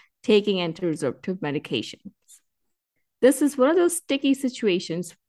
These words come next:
where there's no black and white answer as to what is the safe thing to do for our patients.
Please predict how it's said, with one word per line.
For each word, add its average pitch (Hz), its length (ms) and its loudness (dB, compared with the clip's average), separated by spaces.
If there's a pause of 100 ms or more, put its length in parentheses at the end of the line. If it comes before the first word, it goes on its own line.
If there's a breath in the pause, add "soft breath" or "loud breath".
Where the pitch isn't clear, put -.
(100)
where 185 260 2
there's 180 440 -4
no 214 240 0
black 196 320 -2
and 165 180 -4
white 165 280 0
answer 185 380 -4
as 160 180 -2
to 175 140 -2
what 208 280 0
is 202 260 -2
the 180 100 -4
safe 175 400 -4
thing 143 200 -4
to - 100 -14
do 143 180 0
for 143 200 -10
our 139 80 -4
patients. - 600 -8